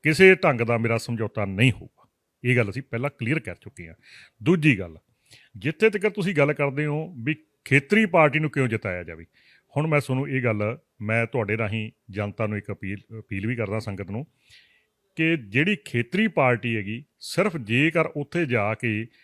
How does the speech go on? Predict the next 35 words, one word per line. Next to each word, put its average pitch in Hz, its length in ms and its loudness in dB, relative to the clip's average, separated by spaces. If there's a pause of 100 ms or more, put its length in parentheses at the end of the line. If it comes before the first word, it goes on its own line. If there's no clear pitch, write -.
(240)
ਆਪਦੇ 147 240 2
ਖੇਤਰ 180 500 2
ਦੇ 214 120 8
ਸਵਾਲ 117 320 2
ਚੱਕੂਗੀ, 98 400 -10
ਆਪਦੇ 117 240 -2
ਖੇਤਰ 135 400 -4
ਦੇ 151 100 0
ਮੁੱਦੇ 117 340 2
ਚੱਕੂਗੀ, 110 460 -6 (140)
ਤਾਂ 139 80 -2
ਸਿਰਫ 151 240 -6
ਖੇਤਰੀ 127 300 -6
ਪਾਰਟੀ 113 320 -2
ਚੱਕ 85 160 -14
ਸਕਦੀ 80 300 -20
ਹੈ। 87 60 -20 (600)
ਜੇ 123 320 4
ਬੀਜੇਪੀ 131 520 4
ਜਿੱਤ 175 220 2
ਕੇ 156 120 -2
ਜਾਂਦੀ 113 320 -2
ਹੈ 139 40 -4
ਤਾਂ 151 140 -2
ਬੀਜੇਪੀ 120 640 0
ਦਾ 113 160 -2
ਨੁਮਾਇੰਦਾ 104 400 -4
ਉੱਥੇ 113 340 -4
ਜਾ 92 200 -10
ਕੇ 139 220 -12 (440)
ਤੁਹਾਡੇ 131 340 0
ਹ-, 107 260 -6 (200)
ਜਿਹੜੇ 127 220 0
ਹਲਕੇ 107 360 -2
ਦੇ 139 180 0